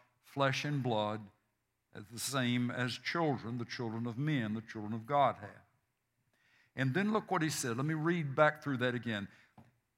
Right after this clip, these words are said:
"He himself likewise also partook of the same, that through death he might render powerless him who had the power of death,"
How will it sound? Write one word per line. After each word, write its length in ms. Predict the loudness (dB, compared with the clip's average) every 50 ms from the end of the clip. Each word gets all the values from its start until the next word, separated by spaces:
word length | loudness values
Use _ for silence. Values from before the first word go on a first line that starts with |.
| _ _ _
"He 240 | -4 -2 0 0
himself 680 | 0 0 0 0 0 0 0 4 6 6 6 4 4 4
likewise 640 | 6 8 8 8 6 4 2 4 4 4 4 2 2
also 380 | 2 2 2 2 0 -2 -6 -6
partook 440 | -4 -6 -8 -6 -4 -6 -4 -4 -6
of 120 | -6 -6
the 60 | -6
same, 400 | -6 -4 -4 -4 -4 -6 -8 -10 _ _ _ _ _ _ _ _ _ _ _ _ _ _ _ _ _ _ -4 4
that 280 | 6 6 6 6 2 -6 -18 _ _ -20
through 400 | -14 -6 0 2 4 4 4 2
death 880 | 0 2 4 4 6 6 6 6 4 2 0 -4 -12 -20 -20 -20 -20 -20 _ _ _ _ _ _ _ _ _ _ _ _ _ _ _ _ _ _ _
he 220 | _ -2 0 2 4
might 320 | 6 8 8 8 6 4 0
render 760 | -6 -6 0 2 2 4 4 2 2 2 2 0 0 -2 -6 -12 _ _ _ _ _ _
powerless 1000 | -10 2 6 8 8 10 8 8 4 0 -2 -2 -4 -4 -6 -6 -8 -8 -10 -12 _ _ _ _ _ _ _ _ _ _ _ _ _ _
him 440 | -4 0 0 2 2 2 2 0
who 320 | -2 -2 -4 -4 -2 -2 -4
had 680 | -6 -8 0 2 6 6 6 6 4 2 -4 -6 -10 -16 _ -4
the 100 | -4 -2
power 720 | -2 2 6 8 10 12 12 10 10 8 2 -2 -4 -8 -12 -4
of 240 | -2 -2 -2 -2 0
death," 520 | 2 2 2 2 0 -6 -12 -18 -20 -20